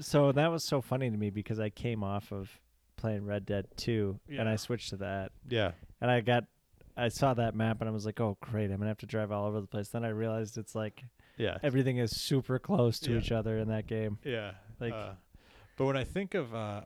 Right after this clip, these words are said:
Speaker 2: Uncharted, uh, Thief's End, um, I think of the,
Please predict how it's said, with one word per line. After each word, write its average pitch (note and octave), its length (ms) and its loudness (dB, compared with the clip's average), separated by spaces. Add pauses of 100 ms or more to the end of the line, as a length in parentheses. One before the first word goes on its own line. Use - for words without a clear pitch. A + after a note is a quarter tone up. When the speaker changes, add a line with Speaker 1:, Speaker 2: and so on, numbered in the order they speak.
Speaker 2:
Uncharted, A2+ 760 -2
uh, G2+ 380 -6 (160)
Thief's C3 260 -4
End, F#2 300 -4 (920)
um, F#2 520 0 (240)
I A2 40 -8
think - 340 -4
of B2 400 0
the, A2 180 -2